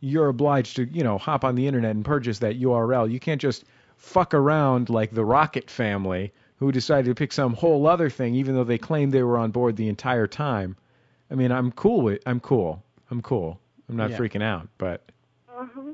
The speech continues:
Speaker 1: she gets
Speaker 3: Uh,
Speaker 1: it.
Speaker 3: I, I, I, you sounded tougher than I've ever heard you before, and I'm a little nervous. So
Speaker 1: Mm-hmm.
Speaker 3: yeah, yeah, I'm not gonna F around with that.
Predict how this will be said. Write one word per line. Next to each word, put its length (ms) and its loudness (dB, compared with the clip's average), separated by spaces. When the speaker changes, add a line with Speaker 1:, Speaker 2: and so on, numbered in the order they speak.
Speaker 1:
she 160 -10
gets 160 -4
Speaker 3:
Uh, 480 2
Speaker 1:
it. 60 -18
Speaker 3:
I, 500 -6
I, 420 -6
I, 120 -8
you 280 -12
sounded 440 -4
tougher 360 -4
than 120 -6
I've 160 -8
ever 240 -6
heard 240 -8
you 100 -10
before, 480 -6
and 80 -8
I'm 120 -8
a 40 -10
little 220 -4
nervous. 440 -2
So 260 0
Speaker 1:
Mm-hmm. 200 -2
Speaker 3:
yeah, 240 0
yeah, 320 -2
I'm 140 -18
not 220 -10
gonna 280 -14
F 140 -18
around 260 -10
with 160 -14
that. 180 -16